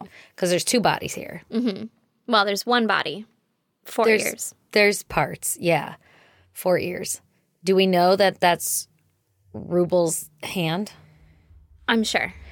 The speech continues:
Speaker 1: And that was his body in the fire?
Speaker 2: Yes.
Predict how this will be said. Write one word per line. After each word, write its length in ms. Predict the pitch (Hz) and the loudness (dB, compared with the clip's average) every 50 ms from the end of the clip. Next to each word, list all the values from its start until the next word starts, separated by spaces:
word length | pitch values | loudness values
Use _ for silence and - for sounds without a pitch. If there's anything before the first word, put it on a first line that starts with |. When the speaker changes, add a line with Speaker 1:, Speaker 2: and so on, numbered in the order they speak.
| - - - - | -20 -20 -18 -4
Speaker 1:
And 220 | - 180 175 180 180 | -2 0 0 2 2
that 120 | 180 175 | 2 4
was 140 | 190 185 175 | 2 2 2
his 160 | 190 190 170 | 2 0 0
body 300 | 160 180 170 165 165 170 | 2 2 2 4 4 2
in 40 | 160 | 2
the 60 | 165 | -2
fire? 400 | 156 - - - - - - 170 - | -2 -4 -4 -4 -4 -6 -10 -8 -2
Speaker 2:
Yes. 480 | 226 226 - - - - - - - | 0 0 0 0 -2 -6 -8 -8 -10